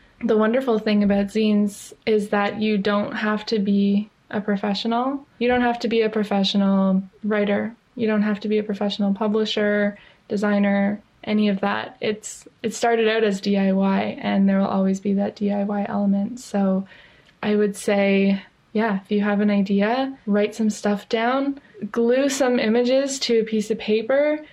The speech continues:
go and photocopy it, fold it up, give it a title page and a catchy name, um, and you can pass it around. Um, Sarah, what was that movie called that we watched together with Amy Poehler?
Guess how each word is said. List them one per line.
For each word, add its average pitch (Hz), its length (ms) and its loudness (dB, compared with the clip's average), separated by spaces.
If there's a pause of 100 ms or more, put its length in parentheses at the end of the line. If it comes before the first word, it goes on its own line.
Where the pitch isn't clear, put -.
(140)
go 214 160 2
and 214 120 2
photocopy 233 760 0
it, 247 320 2
fold 214 320 0
it 208 100 2
up, 214 340 -2 (480)
give 226 180 2
it 233 120 4
a 226 60 4
title 220 360 2
page 226 380 2
and 208 100 2
a 196 60 2
catchy 208 440 0
name, 226 500 2 (180)
um, 190 640 2 (300)
and 214 100 0
you 214 80 2
can 214 300 2 (360)
pass 214 280 -4
it 220 80 0
around. 214 540 -2 (340)
Um, 208 400 0
Sarah, 254 340 0
what 240 120 2
was 294 120 -2
that 339 220 0
movie 240 420 2
called 254 380 -2
that 233 220 0
we 233 460 0 (140)
watched - 400 -4
together 226 520 -2
with 202 320 0
Amy 214 280 0
Poehler? 208 640 -2